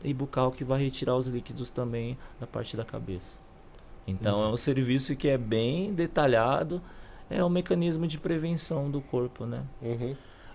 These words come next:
Speaker 1: E
Speaker 2: E
Speaker 1: as pessoas, por exemplo, as pessoas que estão assistindo que não conhecem, falam, "Caramba, é feito todo esse cuidado,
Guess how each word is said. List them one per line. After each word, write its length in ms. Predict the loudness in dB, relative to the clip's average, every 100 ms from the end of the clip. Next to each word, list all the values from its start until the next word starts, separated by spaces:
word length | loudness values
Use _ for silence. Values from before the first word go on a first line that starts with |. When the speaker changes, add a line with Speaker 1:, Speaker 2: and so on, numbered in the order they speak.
| -12 4
Speaker 1:
E 180 | 8
Speaker 2:
E 60 | 10
Speaker 1:
as 120 | 10
pessoas, 440 | 6 8 6 4 -4 -6 0
por 120 | 4 6
exemplo, 360 | 6 4 4
as 80 | 2
pessoas 240 | 0 -4
que 60 | -4
estão 160 | -2 0
assistindo 420 | -2 -6 -4 -2
que 100 | -2
não 100 | 0
conhecem, 680 | 2 4 6 4 0 -6 -8 -14 -20 -4
falam, 200 | -2 0
"Caramba, 460 | 2 4 6 6
é 40 | 4
feito 420 | 4 2 2 -2
todo 200 | -4 -2
esse 200 | -4 -4
cuidado, 880 | -4 0 2 4 4 2 2 -2